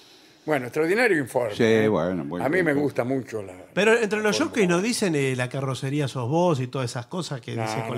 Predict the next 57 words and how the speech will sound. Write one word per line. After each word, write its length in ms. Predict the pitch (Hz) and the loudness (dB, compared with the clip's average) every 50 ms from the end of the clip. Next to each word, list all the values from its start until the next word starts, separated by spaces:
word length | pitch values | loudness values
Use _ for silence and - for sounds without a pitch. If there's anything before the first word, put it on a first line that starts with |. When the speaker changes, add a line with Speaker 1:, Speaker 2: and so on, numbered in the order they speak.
| 113 | -4
Speaker 3:
las 60 | 117 | -2
motos. 320 | 127 170 190 196 196 175 113 | 0 0 0 0 0 -4 -4
Speaker 1:
dicen, 220 | - - - - - | -6 -10 -16 -18 -18
eh. 140 | - - - - | -20 -18 -12 -8
Speaker 3:
No 80 | 131 | -8
dicen 280 | 127 127 120 120 110 117 | -6 -6 -6 -8 -8 -6
nada 200 | 123 117 113 113 | -6 -6 -6 -6
de 140 | 117 117 104 | -6 -6 -8
eso. 160 | - - - _ _ _ _ | -10 -12 -20 _ _ _ _
Speaker 1:
Es 140 | 147 147 135 | -6 -6 -4
linda 300 | 127 113 101 92 95 95 | -4 -6 -6 -8 -10 -14
la 80 | - | -16
Fórmula 360 | - - 78 - 78 - - - | -18 -20 -20 -20 -20 -20 -20 -20
uno, 100 | - - _ _ _ 87 | -20 -20 _ _ _ _
me 80 | 90 | -20
gusta. 320 | 90 90 - _ _ _ _ _ _ _ _ _ _ _ _ _ _ _ _ _ _ _ _ _ _ _ _ _ _ _ _ _ _ | -20 -20 -20 _ _ _ _ _ _ _ _ _ _ _ _ _ _ _ _ _ _ _ _ _ _ _ _ _ _ _ _ _ _
Pero 420 | - 104 87 - - 117 - - _ _ _ _ _ _ _ | -18 -16 -16 -16 -18 -18 -20 -20 _ _ _ _ _ _ _
Speaker 3:
A 120 | - 147 170 | -4 -2 0
mí 60 | 226 | 0
me 120 | 254 262 | 0 0
gusta 260 | 226 208 220 - 185 165 | 0 0 0 -2 -2 -4
mucho 200 | 175 190 - 220 | -4 -4 -4 -4
la 160 | 190 175 147 | -4 -4 -4
transmisión 580 | - 139 131 127 131 123 113 - - 151 151 139 | -4 -4 -4 -4 -4 -6 -6 -4 -4 -4 -4 -4
televisiva, 600 | 147 135 123 123 117 113 104 - - 107 98 98 | -4 -4 -4 -4 -6 -6 -8 -10 -12 -12 -10 -8
yo 180 | 98 107 127 | -6 -6 -6
esto 200 | 123 117 147 131 | -6 -6 -6 -8
ya 160 | 113 120 120 117 | -6 -6 -8 -8
lo 120 | 120 120 | -8 -8
dije. 320 | 131 139 135 127 - 165 165 | -8 -8 -10 -10 -10 -12 -12
Speaker 1:
Sí, 440 | - - 233 220 214 202 185 185 180 | -8 -6 -4 -2 -2 -2 -4 -8 -6
pero 220 | 196 185 175 185 190 | -4 -4 -2 -2 -2
a 60 | 185 | -2
mí 140 | 196 214 196 | -4 -4 -4
no, 360 | 175 143 113 92 82 - - - | -4 -6 -8 -8 -12 -14 -18 -18
no. 320 | - - - - - - - - _ | -18 -20 -20 -20 -20 -20 -20 -20 _
Speaker 3:
Porque 260 | - 165 160 147 151 170 | -4 -4 -4 -2 -2 -4
usted 180 | 147 - 190 175 | -2 -2 -2 -2
puede 200 | 180 170 165 143 | 0 0 0 0
seguir 360 | - 160 147 143 156 151 139 | 0 -2 0 0 -2 -2 -2
también 340 | 139 131 135 143 147 139 139 | -4 -4 -2 -4 -4 -2 -2
a, 400 | 131 127 123 120 120 120 120 113 | -2 -2 -2 -2 -2 -2 -2 -2
a 160 | 107 110 123 | -4 -4 -4
un 180 | 127 127 131 | -2 -2 0
auto 320 | 143 151 151 143 - 139 127 | 0 0 -2 -2 -4 -4 -4
o 40 | 123 | -4
a 60 | 127 | -2
otro. 380 | 147 160 160 151 139 147 143 131 | 0 0 0 0 0 -2 -2 0
Speaker 1:
Ahora 520 | 139 170 196 202 196 180 151 131 120 - | 4 4 6 6 6 6 6 4 2 -2
puede 180 | - 117 113 110 | -4 -4 -4 -4
hacer 260 | 101 - - 139 117 | -6 -8 -8 -8 -10
eso, 220 | 98 92 - - 92 | -10 -12 -14 -16 -14
Speaker 3:
Sí, 140 | - - 156 | -10 -10 -8
Speaker 1:
sí, 40 | 139 | -8
Speaker 3:
sí. 40 | 101 | -6
Speaker 1:
antes 280 | 107 120 113 - - | -8 -8 -8 -10 -14
no. 60 | - | -20